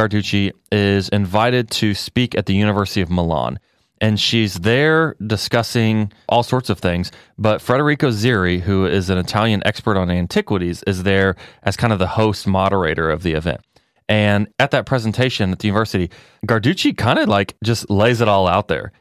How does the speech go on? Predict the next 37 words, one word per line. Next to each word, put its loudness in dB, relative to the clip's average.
and 2
lets 0
Ferrua 2
have 2
it. 0
And, 2
you 0
know, 2
this -2
is 0
nineteen 0
ninety, 0
so -2
she's -4
been, -2
this -2
is, 0
you 0
know, 0
twelve 2
years 2
after -2
she -8
was -8
fired, 2
many 2
years 2
after 0
Pope -2
Pius 0
confirmed 0
that 0
these -2
are 2
the 2
right 0
things. 0